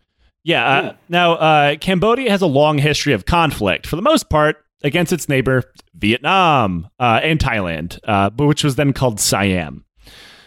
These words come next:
Speaker 1: These conflicts eventually led to the Cambodians being ganged up, gang stomped by pretty much all of their neighbors and losing control of their own affairs.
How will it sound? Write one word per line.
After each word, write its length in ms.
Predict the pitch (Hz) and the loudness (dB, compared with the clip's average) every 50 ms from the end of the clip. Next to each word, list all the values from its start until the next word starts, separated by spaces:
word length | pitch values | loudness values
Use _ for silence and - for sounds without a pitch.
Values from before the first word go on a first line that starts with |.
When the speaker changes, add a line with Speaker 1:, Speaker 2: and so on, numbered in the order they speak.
| _ _ _ - | _ _ _ -6
Speaker 1:
These 260 | 123 170 208 214 - | -2 0 0 0 0
conflicts 500 | - 214 220 220 - - 214 214 - - | 0 0 -2 0 0 0 0 0 0 -2
eventually 360 | 170 143 170 165 156 - 165 147 | -2 0 0 0 0 0 0 0
led 180 | 143 147 143 - | 0 0 0 -2
to 60 | 135 | -4
the 120 | 120 117 107 | -4 -4 -4
Cambodians 720 | - 131 135 127 165 175 175 175 180 180 175 170 147 120 | -4 -2 -2 0 2 2 2 4 2 2 2 2 0 -2
being 260 | - 143 147 151 147 | -2 -2 0 0 0
ganged 320 | 127 196 220 247 233 208 208 | 0 0 0 2 2 2 2
up, 200 | 214 - - 131 | 0 -2 -2 -2
gang 240 | - 185 214 208 190 | -2 0 0 0 0
stomped 380 | - - - 156 156 151 - - | 0 0 0 0 0 -2 -2 -2
by 160 | 143 135 135 | 0 0 0
pretty 200 | - - 147 165 | 0 0 -2 0
much 140 | 196 196 - | 0 0 0
all 140 | 208 208 202 | 2 2 2
of 140 | 202 185 170 | 2 0 0
their 120 | 190 190 | 0 0
neighbors 420 | 175 196 196 190 139 123 110 101 90 | 2 2 2 2 2 2 0 2 0
and 160 | 101 95 98 | 0 0 0
losing 300 | 123 143 135 123 147 135 120 | 2 2 2 2 0 0 0
control 600 | - 131 120 - - 127 127 123 120 113 117 131 | 0 0 -2 -2 0 0 2 2 4 4 2 2
of 140 | 120 107 | 0 -2
their 200 | 101 113 107 - | 0 -2 -2 0
own 200 | 113 110 110 107 | 0 0 0 0
affairs. 680 | 104 - - 104 101 95 95 90 90 90 85 - - | 0 -2 -2 -2 0 0 0 0 0 -2 -2 -6 -8